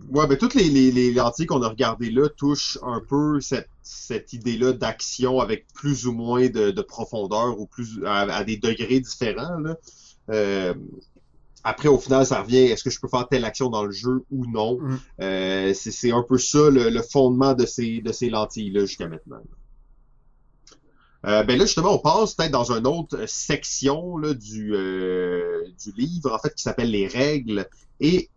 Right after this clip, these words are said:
Speaker 1: lentille numéro vingt-cinq, les objectifs.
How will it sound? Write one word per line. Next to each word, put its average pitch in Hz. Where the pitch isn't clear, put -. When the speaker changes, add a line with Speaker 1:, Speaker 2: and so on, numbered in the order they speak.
Speaker 1:
lentille 175
numéro 151
vingt-cinq, 147
les 135
objectifs. 120